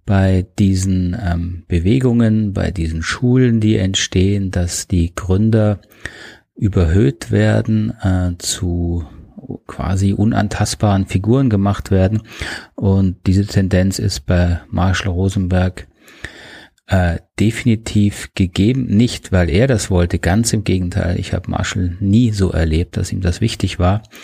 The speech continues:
Aber ich, äh, habe immer erlebt, dass viele seiner, äh, Schüler, Anhänger, äh, auch Trainer teilweise, äh, da für mich wirklich nicht mehr nachvollziehbar ihn auf einen Sockel gestellt haben.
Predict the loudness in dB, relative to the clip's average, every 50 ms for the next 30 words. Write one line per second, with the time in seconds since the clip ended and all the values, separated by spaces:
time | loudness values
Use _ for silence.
0 | -18 -16 -14 -16 -16 -16 -14 -6 0 2 2 4 4 4 2 2 0 0 0 0
1 | 2 2 0 0 0 -2 -2 -2 0 2 2 2 2 2 2 2 2 0 -2 -4
2 | -6 -6 -6 -6 -8 -4 -2 0 0 0 0 -2 -2 -2 -2 -2 -2 -4 -4 -8
3 | -14 -20 -20 -20 -20 _ _ _ _ _ _ _ _ _ _ _ -14 -14 -14 _
4 | -12 -8 -4 -2 -2 -2 -2 -4 -8 -2 0 2 4 4 2 2 0 -2 0 0
5 | 2 2 2 2 2 2 2 2 2 0 -2 -4 -6 -6 -6 -6 -6 -6 -6 -8
6 | -8 -4 -2 0 2 4 4 4 4 2 0 -2 -6 -18 -20 -18 -18 -16 -16 -16
7 | -18 -18 _ _ -8 -8 -4 -2 0 0 2 2 2 2 0 0 2 2 0 0
8 | 0 -4 -8 -14 -16 _ -4 -2 -2 -2 -2 -2 -4 -4 -6 -8 -12 -12 -12 -12
9 | -12 -12 -14 _ _ -20 -20 -20 -20 _ -6 -2 -2 -2 -2 -2 -2 -2 0 0
10 | -2 -2 -4 -4 -6 -6 -2 -2 -2 -2 -2 -2 -4 -2 -2 -2 0 0 2 0
11 | 0 -2 -4 -2 -2 -2 -2 -2 -6 -6 -4 -2 0 0 0 0 0 -2 -2 -2
12 | -2 -2 -2 -2 -2 0 0 -2 0 0 0 0 0 -2 -2 -2 0 0 2 2
13 | 0 -2 -4 -2 0 0 0 0 -2 -4